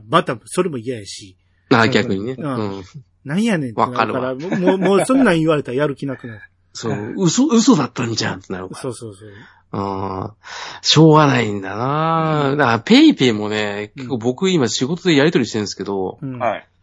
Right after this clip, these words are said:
Speaker 2: 結構アコギっすよ。
Speaker 1: はい。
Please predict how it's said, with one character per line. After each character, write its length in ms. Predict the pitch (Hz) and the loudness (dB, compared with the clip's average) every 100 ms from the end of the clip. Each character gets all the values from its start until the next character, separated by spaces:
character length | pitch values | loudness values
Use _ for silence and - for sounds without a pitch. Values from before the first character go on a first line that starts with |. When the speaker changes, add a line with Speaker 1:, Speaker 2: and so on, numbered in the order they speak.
| _ - | _ -12
Speaker 2:
結 200 | - - | -12 -4
構 160 | - 123 | -2 0
ア 80 | 131 | 2
コ 100 | 113 | 2
ギ 100 | 107 | 0
っ 20 | |
す 180 | - - | -4 -10
よ。 60 | - - _ _ _ - - | -16 -20 _ _ _ -20 -12
Speaker 1:
は 160 | 135 | -10
い。 160 | 110 113 | -10 -14